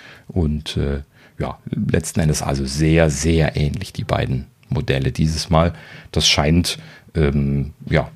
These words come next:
wirklich quasi ein Twitter zu sein. Ne? Ich würde jetzt so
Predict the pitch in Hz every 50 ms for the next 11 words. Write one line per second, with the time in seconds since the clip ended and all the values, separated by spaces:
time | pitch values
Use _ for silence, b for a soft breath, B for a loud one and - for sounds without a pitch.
0 | - - - - - - - - - - - - - - 76 - - - 73 69
1 | 69 69 78 73 69 - - - 82 - - 69 - - - - - 65 65 64
2 | 64 - - - - _ - - - 85 90 82 78 - - - - - - -
3 | _ - - - - - - - - 80 - - - - - 78 71 69